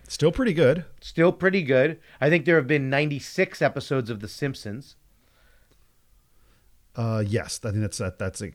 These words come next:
Speaker 1: exactly accurate.
Speaker 2: And, uh, yeah, that's it. Those are th-, the three things. And we're the fourth hundred thing. That's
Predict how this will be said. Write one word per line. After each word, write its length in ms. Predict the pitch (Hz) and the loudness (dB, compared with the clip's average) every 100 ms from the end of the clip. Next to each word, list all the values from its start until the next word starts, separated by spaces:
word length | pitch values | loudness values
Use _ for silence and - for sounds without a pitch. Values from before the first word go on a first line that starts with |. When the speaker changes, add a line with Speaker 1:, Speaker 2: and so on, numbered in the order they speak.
| - | -10
Speaker 1:
exactly 480 | 104 92 85 - 90 | -8 -6 -6 -6 -6
accurate. 480 | 80 85 76 73 _ - - _ _ _ - | -6 -8 -8 -10 _ -20 -20 _ _ _ -6
Speaker 2:
And, 480 | 123 127 127 123 123 | -2 -2 -2 -2 0
uh, 480 | 120 120 120 123 127 _ _ _ _ _ _ _ _ - | 2 4 2 0 -4 _ _ _ _ _ _ _ _ 2
yeah, 160 | 185 156 | 6 8
that's 260 | 143 - | 6 2
it. 140 | 175 107 | 0 2
Those 180 | 135 | 0
are 80 | 131 | -2
th-, 120 | 127 | -6
the 140 | 127 120 | -6 -8
three 280 | - 120 110 | -6 -6 -6
things. 380 | 101 78 - - _ _ - | -8 -12 -16 -20 _ _ -10
And 140 | 120 127 | -4 0
we're 80 | |
the 80 | 131 | 0
fourth 440 | 117 117 98 - - | -2 -4 -6 -8 -8
hundred 380 | 123 104 92 | -6 -4 -8
thing. 280 | - 90 76 _ _ _ _ _ _ _ _ _ _ _ _ _ _ _ _ _ _ _ _ _ _ _ _ _ - - _ - | -10 -12 -12 _ _ _ _ _ _ _ _ _ _ _ _ _ _ _ _ _ _ _ _ _ _ _ _ _ -20 -20 _ 2
That's 520 | 143 143 - - - | 4 4 2 -14 -20